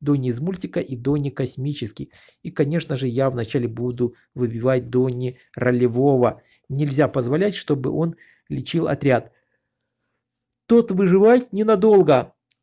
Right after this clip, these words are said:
Ракетная атака Бакстера Стокмана и Дони ролевик выбит. Вот, супер. Пытается сделать ещё что-то Бакстер Муха, но это выглядит очень слабо. Вот теперь, друзья, придётся нам держать удар. Итак,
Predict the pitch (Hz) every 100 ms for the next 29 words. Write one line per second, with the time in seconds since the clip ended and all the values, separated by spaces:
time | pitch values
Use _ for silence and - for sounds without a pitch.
0 | _ 135 147 165 - 202 185 170 151 180
1 | 160 - 127 160 143 - - 139 131 -
2 | 220 220 190 185 180 139 123 117 151 147
3 | 139 123 120 123 143 147 117 117 127 113
4 | - _ _ _ - 127 123 - 127 -
5 | 190 185 _ _ 160 - 151 123 127 147
6 | 135 127 113 120 - 123 117 - - 127
7 | 120 120 - 139 147 214 190 139 139 170
8 | 143 123 131 135 147 - 131 135 120 131
9 | 123 113 107 _ _ _ _ _ _ _
10 | _ _ _ _ _ _ - _ _ 120
11 | 117 - 117 110 196 175 160 175 143 117
12 | 156 156 131 143 131 127 139 131 143 131
13 | 127 - 147 196 196 185